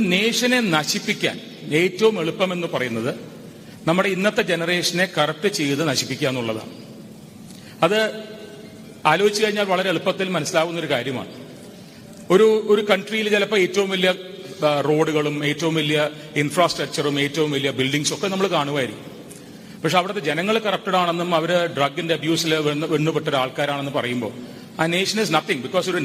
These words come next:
നേഷൻ എന്ന് പറയുന്നത് it is the citizens which makes the nation and not all these buildings and roads and all that. അപ്പോ ഒരു ജനറേഷനെ നശിപ്പിക്കാൻ എളുപ്പ വഴി എന്താ?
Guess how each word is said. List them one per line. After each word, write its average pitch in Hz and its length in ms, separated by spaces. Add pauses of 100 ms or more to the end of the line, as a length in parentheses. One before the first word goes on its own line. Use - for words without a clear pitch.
നേഷൻ 170 320
എന്ന് 202 180
പറയുന്നത് 160 380 (840)
it - 100
is 202 140
the 226 60 (120)
citizens 214 440 (320)
which 180 200
makes 180 200
the 170 120
nation 147 220 (160)
and 156 80 (120)
not 185 120 (160)
all 165 120 (100)
these 160 180
buildings 156 400
and 131 160
roads 135 240
and 113 100
all 101 160
that. - 100 (1000)
അപ്പോ 202 160 (160)
ഒരു 214 100 (120)
ജനറേഷനെ 233 460 (100)
നശിപ്പിക്കാൻ 233 440
എളുപ്പ 175 240
വഴി 175 220
എന്താ? 151 180